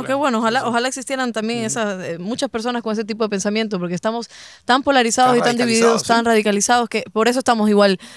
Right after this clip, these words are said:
Speaker 1: de alguna forma como estamos.
Speaker 2: El
Speaker 1: Y
Speaker 2: otro día Chito Vera
Speaker 1: El
Speaker 2: se subió a un carro con
Speaker 1: Chito.
Speaker 2: alguien que era de un partido y lo de cáncer. Le digo, "Pero si es su hermano". Y
Speaker 1: <clears throat> Es su hermano.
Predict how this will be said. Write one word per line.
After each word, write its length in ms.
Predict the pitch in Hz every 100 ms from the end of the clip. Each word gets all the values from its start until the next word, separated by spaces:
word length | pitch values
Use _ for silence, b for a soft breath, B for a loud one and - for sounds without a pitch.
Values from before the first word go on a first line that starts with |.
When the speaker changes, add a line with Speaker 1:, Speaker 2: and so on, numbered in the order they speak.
| B
Speaker 1:
de 80 | 226
alguna 260 | 226 269
forma 320 | - 269 262
como 160 | 220 202
estamos. 400 | 185 175 170 -
Speaker 2:
El 80 | 196
Speaker 1:
Y 40 |
Speaker 2:
otro 120 | 269 294
día 140 | 277
Chito 260 | - 226 165
Vera 240 | 113 - _ _
Speaker 1:
El 140 | 202 196
Speaker 2:
se 60 |
subió 240 | 156 165 208
a 20 |
un 60 | 233
carro 380 | 240 247 220 202
con 100 | 190
Speaker 1:
Chito. 60 |
Speaker 2:
alguien 260 | 208 226 220
que 80 | 208
era 100 | 208
de 40 |
un 80 | 220
partido 460 | 220 196 262 269 254
y 40 |
lo 120 | 262
de 80 | 302
cáncer. 340 | 302 381 403 277
Le 40 | 381
digo, 120 | 392 320
"Pero 200 | 349 349
si 160 | -
es 80 | 403
su 100 | -
hermano". 380 | 403 403 427 403 392
Y 80 | 359
Speaker 1:
<clears throat> 380 | 349 254 190 -
Es 140 | 254
su 80 | -
hermano. 560 | 277 233 262 294 214 175